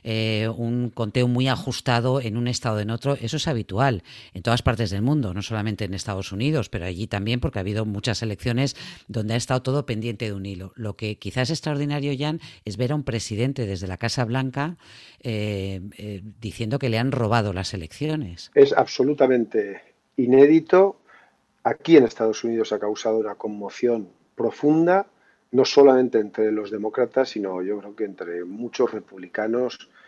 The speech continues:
Speaker 2: eh, por lo menos en las zonas más moderadas. De hecho,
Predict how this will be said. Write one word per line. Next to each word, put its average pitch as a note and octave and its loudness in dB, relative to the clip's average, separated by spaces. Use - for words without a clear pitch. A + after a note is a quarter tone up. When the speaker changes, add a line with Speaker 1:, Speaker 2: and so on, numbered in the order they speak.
Speaker 2:
eh, F#2 -8
por G#2+ -6
lo G2+ -4
menos A2 -4
en G#2 -4
las F2+ -10
zonas G2 -8
más F2+ -10
moderadas. D2 -12
De F2 -10
hecho, F2+ -6